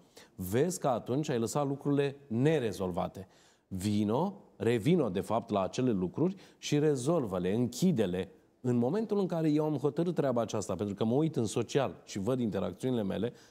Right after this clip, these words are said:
îmi convine sau nu-mi convine, și acționez, șapte este o cifră de acțiune, este o cifră foarte puternică, și acționez în direcția rezolvărilor, ele se închid, se rezolvă și eu pot să încep altceva pe un alt nivel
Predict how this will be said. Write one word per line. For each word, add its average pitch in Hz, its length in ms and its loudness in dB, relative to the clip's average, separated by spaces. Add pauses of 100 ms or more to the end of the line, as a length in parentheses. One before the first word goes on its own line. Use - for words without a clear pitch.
(100)
îmi 123 140 0
convine 117 360 2
sau 120 180 -2
nu-mi 120 180 0
convine, 95 520 -2 (480)
și - 420 -2 (440)
acționez, 120 840 0
șapte - 460 -2
este 92 200 -6
o 98 40 -4
cifră 101 260 -4
de 92 120 -2
acțiune, 123 440 -2
este 90 200 -6
o 101 40 -4
cifră 127 380 -4 (220)
foarte 131 240 -2
puternică, 123 600 -2
și - 160 -4
acționez 143 460 2
în 147 120 2
direcția 123 340 2
rezolvărilor, 107 760 0 (400)
ele 127 200 4
se 135 160 -2
închid, 139 240 0
se 156 140 0
rezolvă 107 600 0 (200)
și - 140 -4
eu 139 60 2
pot 175 180 -4
să 180 120 -2
încep 127 500 -2 (640)
altceva 110 840 -4 (180)
pe 117 100 -4
un 117 200 0
alt 139 200 -2
nivel 113 440 0